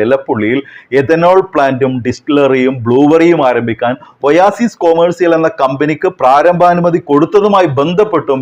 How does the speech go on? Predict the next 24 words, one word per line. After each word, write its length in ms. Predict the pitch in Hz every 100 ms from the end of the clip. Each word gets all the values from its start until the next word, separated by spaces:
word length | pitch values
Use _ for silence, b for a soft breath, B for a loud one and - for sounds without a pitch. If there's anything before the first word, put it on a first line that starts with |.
| 120
വിവാദങ്ങളുടെ 680 | 120 131 139 143 143 139 135
ഈ 20 | 123
ദുരന്തങ്ങൾ 480 | 113 117 123 127 127 113
വീണ്ടും 280 | 117 117 117
എത്തിയിരിക്കുന്നത്. 520 | 107 104 101 98 87 - B B 123
എല്ലാ 160 | 139 190
തവണത്തെയും 400 | 180 180 196 202 190
പോലെ 160 | 185 175 143
ഇത്തവണയും 400 | - 151 151 147
മാപ്രകളുടെ 520 | 120 123 - 147 156 151 -
കട്ട 200 | - - -
പിന്തുണയുണ്ട് 480 | - 131 151 143 113
കേട്ടോ. 180 | 95 87 B B -
ഇതുമായി 260 | 175 220 226 170
ബന്ധപ്പെട്ട 420 | 196 233 202 165 160
ഒരു 120 | 147 147 -
ചാനൽ 340 | 123 139 180 175
ചർച്ചയിൽ 380 | 123 - 120 123 104
വേണു 300 | 117 131 160 160 127
ബാലകൃഷ്ണനും 720 | 120 139 135 110 113 107 139 - b
അതേപോലെ 360 | 139 185 175 156
തന്നെ 140 | 147 143
കോൺഗ്രസിന്റെ 560 | 131 139 156 160 151 135 120
ജ്യോതികുമാർ 520 | 120 143 156 151 147